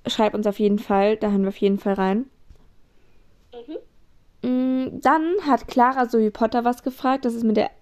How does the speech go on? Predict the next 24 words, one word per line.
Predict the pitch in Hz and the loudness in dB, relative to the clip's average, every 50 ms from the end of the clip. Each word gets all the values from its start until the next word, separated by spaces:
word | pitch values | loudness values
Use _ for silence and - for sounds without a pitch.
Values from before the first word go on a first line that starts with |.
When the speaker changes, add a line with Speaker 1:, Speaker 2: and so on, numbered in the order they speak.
| _ - - | _ -4 0
Speaker 1:
E-Mail-Adresse, | 226 226 247 262 262 262 262 277 262 269 269 - | 2 4 4 4 2 0 0 -2 -2 -2 -2 -2
das | 247 240 240 | -4 -2 -2
hab | 220 - | -2 -2
ich | 214 | -2
dir | - 220 | -4 -4
vorhin | 214 - 208 202 | -2 -2 -2 0
gesagt, | 208 202 214 202 240 - 247 | 0 0 0 -2 -2 -4 -8
das | 233 - | -10 -6
kannst | - 208 202 - | -6 -6 -4 -2
du | 202 | -4
ja | 196 | -4
f-, | 196 - - - - - | -4 -6 -12 -20 -20 -12
sagen. | - - 233 247 277 311 - _ _ _ _ _ _ _ _ _ _ _ _ _ _ - - _ _ _ _ _ _ _ _ - _ _ _ _ _ _ _ - | -8 -6 -6 -6 -6 -10 -14 _ _ _ _ _ _ _ _ _ _ _ _ _ _ -20 -20 _ _ _ _ _ _ _ _ -20 _ _ _ _ _ _ _ -14
Speaker 2:
Was? | 240 233 240 254 269 - - - - _ _ _ _ | -10 -10 -10 -10 -12 -16 -20 -20 -20 _ _ _ _
Speaker 1:
Das | - 262 - - | -14 -10 -6 -4
mit | 226 233 | -2 0
der | - - | 0 0
E-Mail- | - 247 247 233 - 330 | 0 0 0 0 -2 -4
Speaker 2:
Ach | - | -8
so. | - - - - - 247 | -14 -20 -20 -16 -12 -12
Ähm, | 262 277 269 | -10 -10 -12
sie | 254 277 | -12 -10
wollte | 269 294 311 311 - | -8 -8 -10 -10 -14
wissen, | 311 320 - - | -18 -18 -20 -20